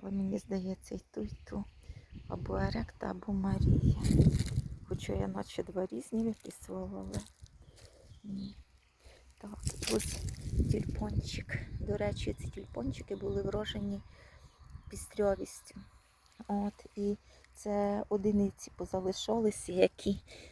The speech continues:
не вражені. Всі інші я кожного року викопую, якщо він пістрявий, викопую, щоб не захворювали інші.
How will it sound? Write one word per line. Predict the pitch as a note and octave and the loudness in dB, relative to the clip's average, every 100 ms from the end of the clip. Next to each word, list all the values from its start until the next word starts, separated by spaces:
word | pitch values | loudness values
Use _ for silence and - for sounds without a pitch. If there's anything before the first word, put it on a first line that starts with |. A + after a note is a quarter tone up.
| - F#3+ | -6 2
не | F#3+ | 6
вражені. | F#3+ F#3 F#3+ F#3+ F#3+ F#3+ | 8 10 10 10 10 6
Всі | - G3+ | 4 6
інші | G#3 G#3+ - - | 8 8 6 4
я | F3 F#3 F#3 - - | 4 4 2 -2 -10
кожного | - F#3+ F#3+ F#3+ F#3+ G3 | 2 2 4 0 2 2
року | G#3+ - F3+ | 0 2 2
викопую, | F3+ - - A#3 - F#3+ F#3 | 2 -2 -2 -2 -4 -6 -2
якщо | F3+ - - F#3 | -2 -4 -6 -2
він | F3+ F#3 - | -2 -2 -6
пістрявий, | - - - - - - - - - _ _ _ - - - - - F#3+ | -12 -8 -4 -4 -4 -20 -20 -20 -20 _ _ _ -20 -20 -20 -20 -14 -2
викопую, | G3+ - - - - - - - _ _ - - - - - | -2 -2 -8 -8 -10 -16 -18 -20 _ _ -20 -20 -20 -20 -18
щоб | - G3 G3 | -8 -4 -2
не | G3 | -2
захворювали | F#3+ G3 - F#3+ G3 A3 G#3+ G3+ - - | -4 -6 -6 -4 -2 0 2 0 -4 -6
інші. | F3+ - - - | -6 -4 -4 -4